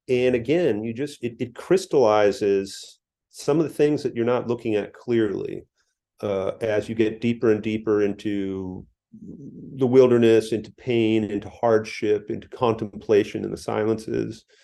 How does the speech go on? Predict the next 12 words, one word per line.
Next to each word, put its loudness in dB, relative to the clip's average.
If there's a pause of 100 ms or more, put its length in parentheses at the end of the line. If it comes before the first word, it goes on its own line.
(540)
And 2 (1600)
it, -4
it, -2
it -10
gives 2
you 6
a 6
new 4
perspective, -2
an -6
unharried 0
perspective -4